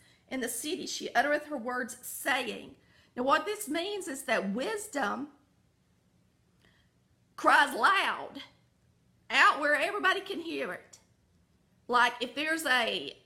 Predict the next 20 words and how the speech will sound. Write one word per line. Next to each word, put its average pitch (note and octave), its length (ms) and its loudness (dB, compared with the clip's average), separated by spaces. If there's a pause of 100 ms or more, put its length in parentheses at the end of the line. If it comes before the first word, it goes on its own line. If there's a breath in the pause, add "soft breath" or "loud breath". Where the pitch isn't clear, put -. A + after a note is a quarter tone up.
um, F#3+ 480 0
place D4 400 0
where C4+ 140 -2
it - 80 -6
can E4+ 100 -6
be C#4 220 -8
amplified D4+ 640 0
in C4+ 80 -6
the C#4 80 -6
city, A#3+ 560 -8 (260 loud breath)
that's D4 260 2
where C4+ 140 0
wisdom C#4 480 -2
would A3 180 -4
be, C4 460 -4 (240 loud breath)
and G3+ 160 -4
she E4 160 -4
would C4+ 160 -2
be A#3 80 0
yelling D4+ 960 0